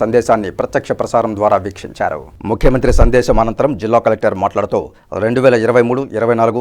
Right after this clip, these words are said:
విద్యా సంవత్సరానికి గాను మొదటి త్రైమాసికం అక్టోబర్, డిసెంబర్ రెండు వేల ఇరవై మూడు జగనన్న విద్యా దీవెన ఆర్థిక సాయాన్ని జిల్లాలో ముప్పై తొమ్మిది వేల మూడు వందల అరవై ఎనిమిది మంది విద్యార్థులకు చెందిన ముప్పై ఐదు వేల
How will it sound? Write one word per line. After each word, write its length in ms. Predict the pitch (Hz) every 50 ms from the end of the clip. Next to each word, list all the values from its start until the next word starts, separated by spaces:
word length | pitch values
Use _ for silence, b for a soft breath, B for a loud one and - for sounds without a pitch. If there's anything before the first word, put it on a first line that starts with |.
| 110 98
విద్యా 200 | 104 98 120 107 -
సంవత్సరానికి 480 | 110 104 107 - - 101 101 98 - 98 90
గాను 160 | 95 107 127 139 b b b b b 92 98
మొదటి 260 | 123 135 147 151 143 131
త్రైమాసికం 540 | - 117 123 113 120 113 - - - 117 90 78 67 80
అక్టోబర్, 380 | - - - 135 127 120 139 135 - - 104 95
డిసెంబర్ 420 | 117 - 135 120 120 113 120 - - - _ _ - 113 113 117
రెండు 180 | 120 123 127 131
వేల 120 | 131 120 113 98 110
ఇరవై 160 | 120 120 117 113
మూడు 140 | 117 113 117 101 90 107
జగనన్న 320 | 110 104 120 123 117 110 101 101
విద్యా 200 | 104 98 120 113 110
దీవెన 200 | 110 104 110 107 - 80 113
ఆర్థిక 220 | 110 101 - - - -
సాయాన్ని 360 | 101 98 104 104 104 98 87 - - b b b b b b 101 101
జిల్లాలో 300 | 123 117 123 120 123 151 175 196
ముప్పై 220 | 190 107 - 147 135 -
తొమ్మిది 200 | 139 131 127 127 120
వేల 120 | 127 127 123 110 101
మూడు 120 | 113 120 120 117
వందల 160 | 117 120 117 110
అరవై 180 | 110 113 107 110 110
ఎనిమిది 180 | 110 110 104 104 110
మంది 120 | 110 113 95
విద్యార్థులకు 480 | 101 98 120 123 120 - 127 123 - 110 -
చెందిన 240 | 110 98 104 101 92 90 - b b b b b 104
ముప్పై 200 | 104 - - 147 135 139
ఐదు 140 | 139 127 131 127
వేల 120 | 131 127